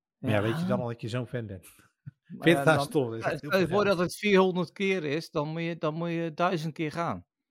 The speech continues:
Speaker 2: Duizend keer. En, eh, je, stel je voor dat je nog vijftig jaar leeft. Dus dan moet je, eh, twintig keer per jaar gaan.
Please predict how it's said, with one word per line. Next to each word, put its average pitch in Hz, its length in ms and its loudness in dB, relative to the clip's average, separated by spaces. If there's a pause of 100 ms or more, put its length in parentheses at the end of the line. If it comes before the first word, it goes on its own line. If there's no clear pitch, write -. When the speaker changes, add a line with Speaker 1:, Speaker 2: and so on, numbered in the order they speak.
(800)
Speaker 2:
Duizend 156 380 0
keer. 139 380 2
En, 156 300 -6
eh, 143 300 -4
je, 156 80 -10
stel 170 200 -4
je 156 100 0
voor 151 160 -4
dat 151 120 -4
je - 80 -16
nog 147 200 -10
vijftig 160 400 -4
jaar 147 240 -4
leeft. 127 480 -6
Dus 147 280 -10
dan 135 140 -8
moet 139 160 -8
je, 139 180 -4
eh, 131 520 -4
twintig 156 400 -8
keer 147 120 -8
per 143 120 -10
jaar 143 180 -2
gaan. 143 240 -6